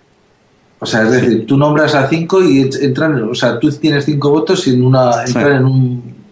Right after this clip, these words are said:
Speaker 1: bote gigante.
Speaker 2: Sí.
Speaker 3: Ujú. Y están
Speaker 1: Y
Speaker 3: vigilando mucho las trampas, ¿eh?
Speaker 1: Eh, eso es lo que iba a decir, mirarán las I Ps porque, claro, yo,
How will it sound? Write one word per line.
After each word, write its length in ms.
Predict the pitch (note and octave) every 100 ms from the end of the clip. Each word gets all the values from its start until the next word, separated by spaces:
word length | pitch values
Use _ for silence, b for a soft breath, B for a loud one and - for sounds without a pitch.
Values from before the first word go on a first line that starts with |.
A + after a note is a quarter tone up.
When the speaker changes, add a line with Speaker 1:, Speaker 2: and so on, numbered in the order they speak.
| _
Speaker 1:
bote 400 | B2+ C3 C3 C3+
gigante. 600 | C#3+ B2+ G2 F#2+ F2+ G2+ -
Speaker 2:
Sí. 240 | - B2 - -
Speaker 3:
Ujú. 340 | C#3+ B2+ C3 - _ _ _ _ _ _
Y 60 | B2
están 240 | B2 B2
Speaker 1:
Y 40 | E3
Speaker 3:
vigilando 420 | A#2+ B2+ D3+ D#3
mucho 280 | D#3 F3 E3
las 140 | C3+
trampas, 400 | - C#3 C3 -
¿eh? 80 | C#3 - _ _
Speaker 1:
Eh, 200 | C3+ C3+
eso 160 | C#3+ E3+
es 60 | D#3+
lo 100 | D#3
que 80 |
iba 80 | C#3+
a 40 | C3
decir, 180 | D#3+ C3+
mirarán 340 | B2 A#2+ C#3+
las 160 | E3+ E3
I 80 | -
Ps 200 | F3+ F#3
porque, 280 | A#2+ - G#2
claro, 240 | B2 C#3+
yo, 440 | G#2 A#2 B2 B2+